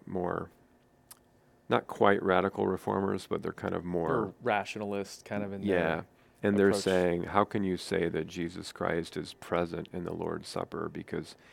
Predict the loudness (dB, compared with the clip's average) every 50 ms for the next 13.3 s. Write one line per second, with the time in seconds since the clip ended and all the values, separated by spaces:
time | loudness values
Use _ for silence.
0 | -20 -20 _ _ -6 -6 -2 0 0 0 2 2 2 2 2 0 0 0 0 0
1 | 0 0 -2 -2 -4 -4 -6 -8 -8 -6 -6 -6 -6 -8 -12 -10 -10 -10 -10 -10
2 | -10 -14 -18 -20 -20 _ _ -8 -4 -4 -4 -4 -6 -10 -16 -20 -16 -6 -4 -4
3 | -4 2 2 2 4 6 8 8 10 10 10 8 8 6 6 4 2 -2 -6 -10
4 | -10 -6 -2 0 0 0 0 0 0 0 2 2 0 0 -2 -2 -2 0 -2 -2
5 | -4 -4 -4 -4 -2 -2 -2 -4 -4 -4 -4 -6 -6 -2 0 0 0 2 0 -2
6 | -2 -4 -8 -6 -6 -8 -6 -6 -6 -6 -6 -8 -10 -14 -20 -20 -20 -8 -6 -4
7 | -4 -2 -2 -4 -4 -8 _ -8 -6 -4 -2 -2 -2 -4 -8 -16 _ _ _ _
8 | _ _ _ _ _ _ _ -20 _ _ -14 0 2 2 2 4 2 0 0 -2
9 | -4 -4 -2 0 0 0 0 -4 -4 -8 -12 -8 -4 -2 -2 -2 -2 -4 -4 -6
10 | -6 -6 -6 -6 -6 -6 -6 -8 -12 -14 -18 -20 -12 -10 -8 -8 -6 -6 -4 -4
11 | -6 -6 -8 -4 -4 -2 -2 -2 -2 -2 -2 -2 -2 -2 0 -2 -2 -2 -4 -4
12 | -4 -6 -4 -2 2 4 4 4 4 2 0 2 2 2 2 4 2 4 2 2
13 | 0 2 2 4 4 2